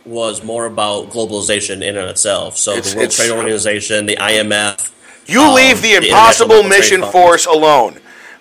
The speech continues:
Speaker 2: okay? I, I, I am tired of the International Monetary Fund going in and stealing perfectly good, fictitious movie secret agent titles to, to further their own damn agenda, okay?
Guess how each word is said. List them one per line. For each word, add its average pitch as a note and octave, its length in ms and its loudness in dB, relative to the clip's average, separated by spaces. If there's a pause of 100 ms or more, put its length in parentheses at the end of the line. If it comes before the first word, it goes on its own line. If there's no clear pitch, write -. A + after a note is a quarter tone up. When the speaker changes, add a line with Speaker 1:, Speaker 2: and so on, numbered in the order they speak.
Speaker 2:
okay? E3+ 440 2 (360)
I, E3 200 0 (160)
I, - 180 -2
I E3 120 2
am D#3+ 180 0
tired A3 420 6
of E3+ 120 -2
the D#3+ 100 -6
International F#3+ 500 0
Monetary E3 580 2
Fund C3+ 460 0 (380)
going G#3+ 340 0
in D#3+ 380 2 (180)
and D3 140 -2
stealing D#3+ 360 -2
perfectly G#3+ 520 -2
good, F3 320 -2
fictitious G3+ 640 -4
movie E3+ 320 -4
secret F3+ 400 -2
agent E3+ 380 -4
titles C3 480 2 (300)
to, D#3+ 180 0
to D#3+ 140 -4
further F3 520 0
their D#3 180 6
own D3+ 200 2
damn C#3+ 240 0
agenda, C3 500 -4 (140)
okay? D#3 400 2